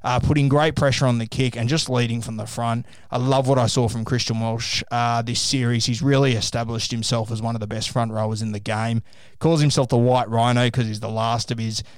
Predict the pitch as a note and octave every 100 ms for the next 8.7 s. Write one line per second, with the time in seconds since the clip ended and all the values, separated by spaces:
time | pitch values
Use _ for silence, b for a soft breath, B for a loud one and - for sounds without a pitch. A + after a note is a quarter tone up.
0 | B B2+ A#2+ A#2+ B2 A2+ A2+ G#2+ G#2+ G#2+
1 | G#2+ G#2 G#2 - - A#2 A2 G#2+ A2 G#2+
2 | A2 - A2+ A2+ A#2 A#2 C3 C3+ - -
3 | B2 - B2+ A2 B2 G#2+ A#2 B2+ A#2 A2
4 | - A#2+ A#2 G#2+ A#2 - A2 - A2+ A2+
5 | G#2+ G#2+ A2 A2+ A#2 A2 A2 G#2+ G#2 G#2+
6 | G#2+ G#2+ A2 A2+ A#2 A2+ b b b b
7 | D3+ F3+ F#3 F#3+ F#3 F3 D#3 D3+ C#3+ B2+
8 | D3 C3 A#2+ G#2+ B2 A#2+